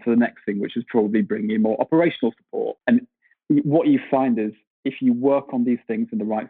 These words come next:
sequence, eventually it does get better. It, it's incredibly draining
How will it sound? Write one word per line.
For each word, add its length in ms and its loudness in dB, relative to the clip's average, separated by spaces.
sequence, 380 -2
eventually 540 0
it 120 -4
does 200 0
get 180 -6
better. 500 -4
It, 80 2
it's 240 -2
incredibly 920 0
draining 720 0